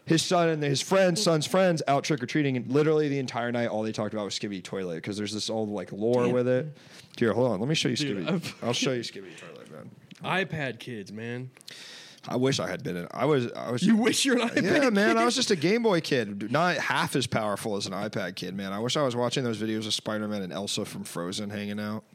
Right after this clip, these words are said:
Speaker 2: Yeah, that probably
Speaker 1: That
Speaker 2: cool.
Speaker 1: would have been fucking sick. All right, I'm gonna show you Skibidi Toilet, man.
Speaker 2: Dude.
Speaker 1: I've been showing every one of my guests 'cause, like, I don't, <laughs> 'cause I don't have any child guests, so no one knows what this is.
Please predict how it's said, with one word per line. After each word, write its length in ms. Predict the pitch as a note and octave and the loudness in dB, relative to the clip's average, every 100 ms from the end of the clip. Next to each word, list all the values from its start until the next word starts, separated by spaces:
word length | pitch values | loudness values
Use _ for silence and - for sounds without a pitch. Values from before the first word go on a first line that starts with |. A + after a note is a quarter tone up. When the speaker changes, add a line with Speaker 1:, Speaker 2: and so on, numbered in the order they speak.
| G#2 - - - - | -12 -12 -14 -16 -6
Speaker 2:
Yeah, 140 | A#2 | -4
that 100 | A2+ | -4
probably 240 | B2+ G2 F#2+ | -4 -6 -2
Speaker 1:
That 100 | G#2+ | 2
Speaker 2:
cool. 80 | B2+ | 2
Speaker 1:
would 80 | A2 | 2
have 80 | G2 | 0
been 80 | |
fucking 340 | F#2+ F#2 F2 E2+ | -4 -6 -6 -4
sick. 640 | - - F#2 - - - - - | -4 -2 -4 -8 -12 -18 -14 -10
All 60 | |
right, 100 | - - | -8 -6
I'm 120 | A2+ | -6
gonna 80 | A2 | -6
show 160 | - | -6
you 100 | G#2 | -4
Skibidi 420 | - - - - | -4 -4 -6 -8
Toilet, 360 | C#3 - - - | -8 -8 -8 -8
man. 160 | - C3 | -8 -6
Speaker 2:
Dude. 180 | C3 B2 - - - | -6 -6 -10 -14 -2
Speaker 1:
I've 100 | C#3 | 2
been 140 | D#3+ E3+ | 2 4
showing 320 | - A3 A3+ | 4 4 4
every 240 | F3+ F#3 | 4 4
one 160 | D#3+ D#3 | 4 4
of 40 | |
my 120 | C#3+ | 2
guests 240 | B2 B2+ - | 4 2 2
'cause, 200 | C3 A#2 | 0 2
like, 260 | A#2 G#2 - | 0 0 -2
I 140 | A2 | -2
don't, 260 | G#2+ G2+ A#2 | 2 6 6
<laughs> 240 | - - - | 6 0 2
'cause 180 | - F#3+ | 4 4
I 60 | |
don't 160 | D#3 - | 2 2
have 180 | C#3+ C3 | 0 0
any 100 | - | -2
child 500 | - A2 B2 A2+ - | -2 0 0 0 -4
guests, 480 | F#2+ - B2 - - | -4 -2 -2 -2 -2
so 160 | D3+ | -2
no 200 | B2+ C3 | 0 2
one 180 | C3 A#2+ | 2 0
knows 280 | A2+ A#2+ A#2 | -2 -2 -4
what 160 | - - | -8 -12
this 220 | G2 - | -12 -10
is. 360 | G#2 F#2+ - | -8 -10 -12